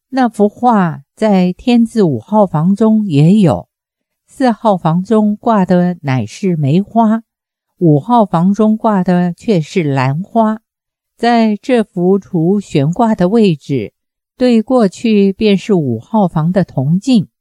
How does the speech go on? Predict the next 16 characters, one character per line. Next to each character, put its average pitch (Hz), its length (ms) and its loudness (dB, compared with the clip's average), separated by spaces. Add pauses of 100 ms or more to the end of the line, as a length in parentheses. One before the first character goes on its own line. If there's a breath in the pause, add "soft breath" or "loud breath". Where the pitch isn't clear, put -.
(800)
在 247 220 0
那 226 200 4
幅 185 240 -2
画 220 320 -2
旁 147 300 -6
边， 233 400 2 (360)
墙 170 300 0
上 202 300 0
有 123 180 0
一 151 100 -2
道 190 200 0
极 156 280 -4
细 202 340 -2
的 165 280 0
破 202 360 -2
口， - 340 -10